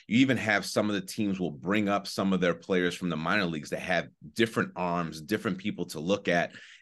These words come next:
and you add music in the stands. There's nothing like it when you get a chance to play in against an opponent. If you've ever played any sport, no matter what sport it is, practice is fun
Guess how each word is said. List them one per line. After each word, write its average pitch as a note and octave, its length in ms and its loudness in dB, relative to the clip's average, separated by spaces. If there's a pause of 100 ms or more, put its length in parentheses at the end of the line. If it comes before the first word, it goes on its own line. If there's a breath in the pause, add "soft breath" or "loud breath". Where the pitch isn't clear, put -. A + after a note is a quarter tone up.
and E2+ 400 -2 (240)
you F2 160 -6
add F2 280 2
music A#2 440 2
in A2 80 2
the G#2+ 80 2
stands. A2 420 2 (420 loud breath)
There's G#2+ 240 2
nothing B2 520 2
like G#2+ 400 4
it F2+ 220 2 (120)
when F2+ 260 0
you F2+ 120 0
get F2+ 180 2
a F2 60 2
chance F2+ 340 -4
to F#2 100 -6
play F2+ 280 -2
in E2+ 80 0
against D#2+ 400 -6
an D2+ 80 -8
opponent. D2+ 580 -10 (340 soft breath)
If - 140 -12
you've F2 120 -2
ever G#2 200 6
played G2 400 2
any F#2+ 240 0
sport, F#2+ 600 -2
no E2+ 100 -6
matter E2+ 220 0
what E2+ 280 0
sport G2+ 380 0
it E2+ 100 0
is, E2 380 2 (320 soft breath)
practice D3+ 560 2
is - 180 -4 (100)
fun G#2 440 4